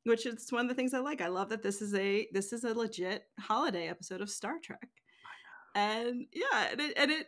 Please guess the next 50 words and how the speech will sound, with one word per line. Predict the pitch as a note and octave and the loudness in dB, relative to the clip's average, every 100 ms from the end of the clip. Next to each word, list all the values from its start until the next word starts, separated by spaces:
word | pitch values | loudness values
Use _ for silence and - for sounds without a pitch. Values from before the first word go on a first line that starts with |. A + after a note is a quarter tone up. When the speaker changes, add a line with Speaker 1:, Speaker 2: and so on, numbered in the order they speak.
| - | 2
Speaker 1:
and | B3+ D4 | 4 4
it, | D4 - - | 2 -4 2
I | B3+ | 4
mean, | C4 | 6
I, | C4 - | 4 0
we, | B3 B3+ | -2 0
we'll | A3+ | 0
talk | B3 B3+ | 2 4
about | C4 | 4
this | C4+ | 4
later, | C#4 | 2
but | A3 | 2
it's, | A3+ - - - | -4 -6 -12 -8
you | B3 | 0
can | B3+ | 0
beat | G#3 B3 - | 0 -4 -2
for | B3+ | -2
beat | B3 C4 - | 0 -2 0
go | G#3+ | -2
through | G#3+ B3 | 0 -2
this, | G3+ G3 G3 | 0 -2 -2
and | F#3+ | -4
it's, | F#3+ - | -4 -4
it's | G3+ - | -4 -2
just, | G3+ - - - | -4 -4 -4 -4
and | F#3+ | -2
it's | G3 - | -4 -2
a, | F#3 F3+ F#3+ - _ _ _ - | 0 0 -2 -4 _ _ _ -4
you | G3+ | -2
know, | F#3 F3+ F3 G3+ _ - | 0 -2 -4 -6 _ -4
romantic | G#3 G3+ G#3 G#3 G#3 | 0 2 0 0 0
holiday | G#3+ G3+ G3 F3+ F3 F3 G3 - | 4 4 4 0 -2 -2 -6 -2
movie, | G3+ G#3 E3 - E4+ - F#4 | 0 0 2 2 2 6 10
<laughs> | F4 G4+ | 10 10
like | G4+ - | 4 4
Hallmark | A#3+ A3+ A3+ A#3 | 2 4 2 2
movie, | A3+ A3 - - | -2 -2 -6 2
Christmas | D#4+ E4+ C4 | 4 4 2
movie. | G#3+ F#3+ - F4+ | 0 -4 2 6
Speaker 2:
Yeah, | D#3 - - C#5 | 8 6 4 2
Speaker 1:
<laughs> | E5 B4+ | 6 6
Speaker 2:
it | C#4+ | 6
is. | B3 G3 | 2 4
Speaker 1:
Beat | D#4+ D4+ | 6 4
for | - C4 | 4 2
beat | D#4+ C#4+ - | 2 0 -4
is | A3+ | -4
what | A#3 A3+ | -2 0
it | |
is. | B3+ G#3 | 0 0